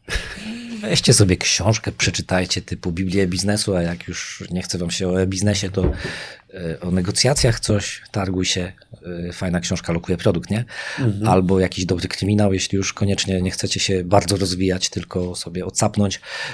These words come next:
Speaker 1: E, jeśli, mm, chcielibyście mnie popodglądać, znajdziecie mnie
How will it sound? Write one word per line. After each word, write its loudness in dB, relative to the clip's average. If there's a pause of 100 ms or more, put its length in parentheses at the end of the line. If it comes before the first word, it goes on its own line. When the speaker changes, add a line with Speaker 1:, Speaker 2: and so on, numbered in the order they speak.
Speaker 1:
E, 2
jeśli, 4
mm, -2 (720)
chcielibyście 4
mnie 10
popodglądać, 0
znajdziecie 0
mnie 2